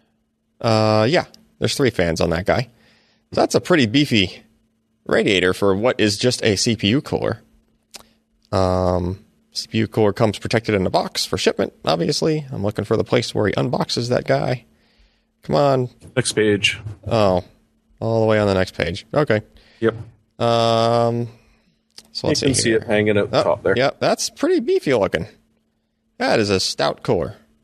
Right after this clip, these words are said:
Speaker 1: All right. Well, you know, I mean, it looks like they're, like they're doing it right. I'm assuming the, I'm assuming the cooler has a pump built into it for the circuit. It looks like, 'cause it is pretty thick.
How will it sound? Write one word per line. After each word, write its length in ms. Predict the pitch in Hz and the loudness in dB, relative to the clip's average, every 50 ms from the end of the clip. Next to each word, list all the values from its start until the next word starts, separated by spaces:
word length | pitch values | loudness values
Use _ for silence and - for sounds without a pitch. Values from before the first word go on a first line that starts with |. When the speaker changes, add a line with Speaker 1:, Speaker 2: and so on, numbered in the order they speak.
| _ _ _ | _ _ _
Speaker 1:
All 100 | - 208 | 0 2
right. 220 | 233 - 247 - - - - _ _ _ _ _ _ _ _ _ | 2 2 2 0 -2 -8 -16 _ _ _ _ _ _ _ _ _
Well, 260 | - 123 165 208 233 - - | -2 0 0 0 -2 -2 -2
you 100 | 190 175 | 0 2
know, 220 | 120 127 170 165 - - | 2 2 0 -2 -4 -4
I 40 | |
mean, 120 | 117 127 131 | -2 0 0
it 60 | - | 0
looks 160 | 156 - - | 0 0 2
like 140 | 170 - - | 0 2 2
they're, 240 | - 143 135 120 117 - - _ _ _ _ _ _ _ _ _ _ - | 2 2 2 2 0 -6 -16 _ _ _ _ _ _ _ _ _ _ -8
like 120 | 127 127 | -4 -2
they're 100 | - 113 | -2 0
doing 200 | 110 143 165 123 | 0 0 0 0
it 60 | - | 0
right. 260 | 117 156 131 104 - - _ _ _ _ _ _ _ _ _ _ - | 0 0 0 0 -2 -6 _ _ _ _ _ _ _ _ _ _ -2
I'm 220 | 98 98 98 98 | 0 0 0 0
assuming 380 | 95 - - 151 151 143 135 127 | 0 0 0 0 0 0 0 2
the, 260 | 123 113 107 101 101 - - _ _ _ _ _ _ _ _ _ _ _ _ _ _ _ _ _ _ _ _ _ _ _ _ _ | 2 2 2 0 -2 -4 -10 _ _ _ _ _ _ _ _ _ _ _ _ _ _ _ _ _ _ _ _ _ _ _ _ _
I'm 40 | 120 | -4
assuming 240 | 113 - 190 190 160 | -2 2 2 2 2
the 80 | 120 - | 2 2
cooler 260 | - 170 175 170 156 | 2 2 2 2 2
has 140 | 160 143 117 | 2 0 0
a 40 | |
pump 300 | - - - 185 190 - - - - - - - _ _ | -2 -2 -2 -2 -2 -2 -6 -12 -14 -16 -18 -20 _ _
built 220 | - 170 170 - | -2 0 2 2
into 220 | 180 151 - - - | 2 2 2 2 2
it 320 | 202 247 - - - - - - - _ _ _ _ _ _ _ _ _ _ | 2 0 0 -4 -6 -8 -8 -12 -20 _ _ _ _ _ _ _ _ _ _
for 160 | _ - 240 | _ 2 2
the 80 | 240 | 2
circuit. 400 | 220 - - 240 226 - - - - _ _ _ _ _ _ _ _ _ _ _ _ _ _ _ | 2 4 2 2 2 0 -2 -4 -6 _ _ _ _ _ _ _ _ _ _ _ _ _ _ _
It 80 | 143 156 | 0 2
looks 240 | 156 180 185 - - | 2 2 0 2 2
like, 320 | 196 208 202 202 - - - _ - | 2 2 2 -2 -6 -14 -20 _ 0
'cause 120 | 120 107 | 2 4
it 60 | 120 131 | 4 4
is 100 | 127 117 | 2 2
pretty 200 | - - 95 87 | 0 -2 -2 -2
thick. 440 | - - - 85 - - - - | -2 -4 -4 -4 -4 -6 -10 -14